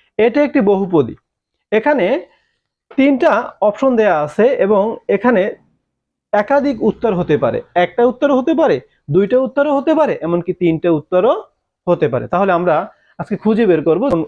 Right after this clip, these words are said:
উত্তরগুলো হবে। তিন ক্রমের ম্যাজিক বর্গ গঠনে প্রথম অপশন, ম্যাজিক সংখ্যা হবে পনেরো। আমরা এই ম্যাজিক সংখ্যা বের করার জন্য একটা সূত্র অ্যাপ্লাই করব, ক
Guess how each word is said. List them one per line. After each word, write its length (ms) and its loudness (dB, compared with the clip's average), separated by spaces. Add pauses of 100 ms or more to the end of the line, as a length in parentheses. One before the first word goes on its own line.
উত্তরগুলো 460 -2
হবে। 260 0 (1500)
তিন 220 4
ক্রমের 320 2
ম্যাজিক 300 0
বর্গ 200 0 (120)
গঠনে 300 -2 (1200)
প্রথম 280 2
অপশন, 280 0 (160)
ম্যাজিক 320 2 (120)
সংখ্যা 400 0 (240)
হবে 240 2 (120)
পনেরো। 340 0 (880)
আমরা 220 0
এই 200 2
ম্যাজিক 320 0
সংখ্যা 300 0
বের 120 2
করার 360 0
জন্য 180 2 (600)
একটা 140 0
সূত্র 280 -2
অ্যাপ্লাই 320 2
করব, 260 0 (540)
ক 40 -2